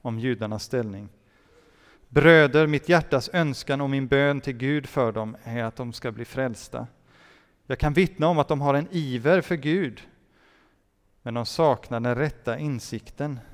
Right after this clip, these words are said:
De känner inte rättfärdigheten från Gud."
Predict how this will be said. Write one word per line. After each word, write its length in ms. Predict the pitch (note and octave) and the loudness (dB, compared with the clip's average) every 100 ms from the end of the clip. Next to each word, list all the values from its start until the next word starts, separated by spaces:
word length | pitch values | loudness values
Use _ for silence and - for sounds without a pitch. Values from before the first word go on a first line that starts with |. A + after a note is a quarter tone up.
| - - | -16 -6
De 180 | C#3 | -4
känner 520 | C#3 - D#3+ C3 C3+ E3+ | -4 -2 0 0 0 0
inte 320 | D#3 - B2+ | -2 -2 -2
rättfärdigheten 1000 | D#3 - - B2+ A#2 A2+ A#2+ A2+ A#2 A#2 | -2 -4 -4 -4 -4 -6 -8 -8 -10 -10
från 320 | C3 A#2+ A#2 | -6 -6 -4
Gud." 420 | C3 D#3+ A2+ | -4 -4 -6